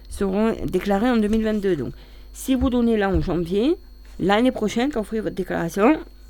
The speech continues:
ou en février, ou dans l'année, vous déduirez. Là, cette année, si vous avez donné, euh, par exemple, vous avez acheté le, le calendrier aux sapeurs-pompiers, normalement, si vous l'avez pris au marché ou par quel moyen,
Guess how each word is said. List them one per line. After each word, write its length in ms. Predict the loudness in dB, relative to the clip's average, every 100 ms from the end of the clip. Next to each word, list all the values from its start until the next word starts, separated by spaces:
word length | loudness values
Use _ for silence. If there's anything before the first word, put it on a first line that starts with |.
| -18 -18 -14 0
ou 120 | 2
en 100 | 2
février, 420 | 0 -6 -4 -2
ou 120 | -2
dans 160 | 0 2
l'année, 320 | 2 2 0 -2 -8 -20 -14 -4
vous 120 | -2
déduirez. 460 | 0 -2 0 0 -2 -8 -6
Là, 300 | 2 4 2 -2 -8
cette 240 | -4 -2
année, 400 | 0 2 4 2 0 -14 -12 -8
si 240 | -4 -2
vous 160 | -2 -2
avez 160 | -2
donné, 380 | -2 -2 -2 -2
euh, 100 | -2
par 120 | -2
exemple, 180 | 0 0
vous 60 | 2
avez 100 | 0
acheté 240 | 0 0
le, 260 | 0 0 2
le 120 | 0
calendrier 580 | 0 0 -2 -4 -2 0
aux 220 | 0 0
sapeurs-pompiers, 760 | -4 -6 -8 -10 -6 -2 -2 -2 -10 -20 -20 -20 -20 -20 -20 -6
normalement, 560 | -2 2 2 2 2 -2 -6 -18 -20 -20 -12
si 160 | -6
vous 80 | -2
l'avez 240 | 0 0
pris 160 | -2 -2
au 40 |
marché 440 | -2 -2 -2 -2 0
ou 80 | 0
par 180 | -4 -4
quel 120 | -2
moyen, 320 | -2 0 -2